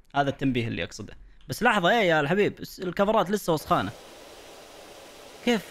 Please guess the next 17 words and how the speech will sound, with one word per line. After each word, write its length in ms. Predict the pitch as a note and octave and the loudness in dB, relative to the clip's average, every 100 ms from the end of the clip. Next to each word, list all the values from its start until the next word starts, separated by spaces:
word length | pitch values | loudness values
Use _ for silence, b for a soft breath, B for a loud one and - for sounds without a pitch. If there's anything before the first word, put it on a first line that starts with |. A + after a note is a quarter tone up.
| F3 | 0
قبل 220 | F#3+ F3 | 4 4
انها 220 | E3+ D#3+ | 4 4
نظفت 420 | E3 F#3 E3 D#3+ | 2 2 -2 0
وهي 120 | D3+ D#3 | 0 0
لسه 260 | E3 - | 0 0
ما 120 | B2 | 0
نظفت؟ 300 | B2+ G#2+ G2 - b b b | 0 -2 -8 -20 b b b
لو 100 | A#3 | 2
تلاحظون 340 | B3+ A#3 B3+ | 4 4 4
فوق 160 | A3+ A3 | 4 4
اليسار 340 | G#3+ F#3+ G3+ | 2 4 4
عندنا، 580 | F#3 E3+ E3+ E3+ D3+ D3 | 4 4 4 4 4 2
آه، 20 | |
ثلاثة 320 | C#3 D#3+ D3 C#3 | 2 4 2 2
بالمية 300 | C3+ D3 C3 | 2 2 2
اللي 140 | B2+ | 2
نظفناه، 560 | C3+ B2+ C3+ F#3+ A#3 | 0 0 -2 2 2